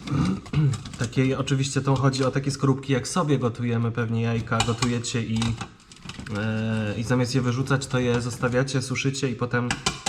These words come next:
e, kruszycie, czy tam rozdrabniacie w jakiś sposób te skorupki dla kur. Ż-, na pewno dużo szybsza to będzie robota. To na pewno, na sto procent.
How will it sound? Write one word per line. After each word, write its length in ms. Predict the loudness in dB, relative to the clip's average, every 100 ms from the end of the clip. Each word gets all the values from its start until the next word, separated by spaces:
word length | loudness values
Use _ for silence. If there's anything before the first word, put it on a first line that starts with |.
| -10 -12 -20 _ _ _ -4 -2 -4 0
e, 120 | 0
kruszycie, 560 | 4 4 4 2 0
czy 100 | -2
tam 180 | 0 0
rozdrabniacie 600 | 0 0 0 0 0 -2
w 60 | -6
jakiś 200 | -6 -6
sposób 460 | -4 -4 -4 -4
te 140 | -4 -6
skorupki 420 | -4 -4 -4 -4
dla 140 | -2
kur. 200 | -2 -2 -4 -4 -6 -4 -8 -10 -10 -8 -6 -6 -8 -12 -20 -20 _ -2 -2 -2 -10 -10 -6
Ż-, 180 | -2 2
na 80 | 4
pewno 300 | 4 4 2
dużo 280 | 2 2 0
szybsza 420 | 0 -2 0 0
to 380 | -2 -4 0 2
będzie 320 | 2 4 4
robota. 480 | 4 2 0 -2 -4 -8 -12 -14 -16 -20 -20 -20 -16 -14 -14 -16 -4 -4 -2 -4 -2 -4
To 80 | 0
na 140 | 0 2
pewno, 500 | 2 2 0 -2 -2
na 100 | -4
sto 200 | -6 -6
procent. 680 | -4 -4 -4 -6 -6 -6